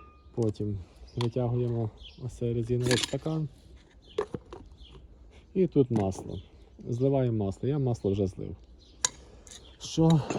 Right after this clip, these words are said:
саме головне осталося? Ось, щоб ви звернули увагу.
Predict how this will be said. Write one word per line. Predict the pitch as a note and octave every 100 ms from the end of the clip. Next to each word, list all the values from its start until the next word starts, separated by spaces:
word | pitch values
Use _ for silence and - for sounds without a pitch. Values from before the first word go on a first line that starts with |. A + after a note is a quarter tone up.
| - - -
саме | - - C#3+ C#3+
головне | C3+ C#3 C#3+ D3
осталося? | C3 - G2+ G2 - G2+ G2+ - - - - - - - - - - -
Ось, | A#2+ -
щоб | - G#2+
ви | A#2
звернули | A2 A#2+ A#2+ A#2
увагу. | A2+ A#2 B2+ A#2+ G#2